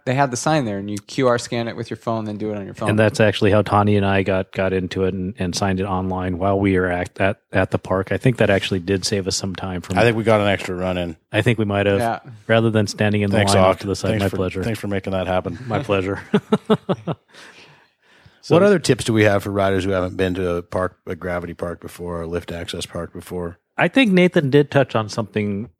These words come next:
Speaker 2: um, something good is that, um, even though there are,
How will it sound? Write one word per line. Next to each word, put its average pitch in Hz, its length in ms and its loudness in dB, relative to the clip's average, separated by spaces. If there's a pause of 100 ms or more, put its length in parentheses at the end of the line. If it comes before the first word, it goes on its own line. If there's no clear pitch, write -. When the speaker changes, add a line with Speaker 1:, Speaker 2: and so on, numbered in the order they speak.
Speaker 2:
um, 92 500 -8
something 101 320 -8
good 98 300 -2
is 92 160 -8
that, 92 440 -6 (560)
um, 90 320 -14
even 175 300 4
though 147 260 6
there 117 300 0
are, 107 480 0